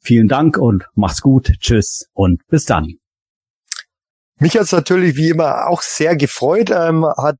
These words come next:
Speaker 2: äh, riesen Spaß gemacht und zwei Sachen muss ich schon noch schnell erwähnen, ähm, weil wir die jetzt im Gespräch nicht hatten. Was mir schon auch immer sehr stark in Erinnerung geblieben ist oder, äh, nach wie vor, ähm,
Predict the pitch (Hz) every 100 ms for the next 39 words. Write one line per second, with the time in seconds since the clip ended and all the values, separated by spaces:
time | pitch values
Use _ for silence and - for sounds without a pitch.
0 | - 151 139 135 170 160 - 131 143 185
1 | - 180 175 - 156 - 127 208 - 185
2 | 190 180 165 170 - 160 170 - - 147
3 | 156 127 120 147 165 160 151 139 139 131
4 | 127 131 131 - 104 123 - 123 127 131
5 | 156 - 147 143 - - - _ - 131
6 | 135 135 151 180 165 - - 160 202 170
7 | 156 180 160 143 - 151 170 - 151 -
8 | 151 143 143 151 147 139 - 135 139 139
9 | 135 131 117 120 - - - - - -
10 | _ - - 147 131 131 143 - 143 135
11 | 139 127 -